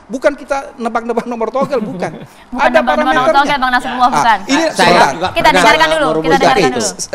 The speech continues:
Speaker 1: j-, jangan dipotong dulu.
Speaker 2: Hmm.
Speaker 1: Ini yang mau saya katakan. Ya. Jangan kemudian dipandang karena ada pidana penjara, hakim itu harus menjatuhkan pidana penjara. No way. Di dalam K U H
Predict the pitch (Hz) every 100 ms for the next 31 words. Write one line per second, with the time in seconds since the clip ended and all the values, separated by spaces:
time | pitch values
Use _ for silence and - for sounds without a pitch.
0 | 160 160 143 160 202 226 233 233 233 254
1 | 127 220 190 262 285 240 247 233 208 220
2 | - 117 - _ _ _ _ _ 156 214
3 | 277 - _ _ _ _ _ _ _ _
4 | _ _ _ _ _ _ _ - 139 202
5 | 220 285 285 214 196 165 120 190 98 -
6 | - _ _ _ 180 202 196 196 254 240
7 | 196 196 180 165 - 160 156 160 156 151
8 | 156 196 120 - - _ _ _ - 233
9 | - 226 214 285 226 233 220 196 190 202
10 | 185 185 185 190 180 226 208 - _ 190
11 | 240 247 202 240 156 - _ _ _ _
12 | _ _ _ _ _ _ _ 135 143 196
13 | 269 285 269 240 226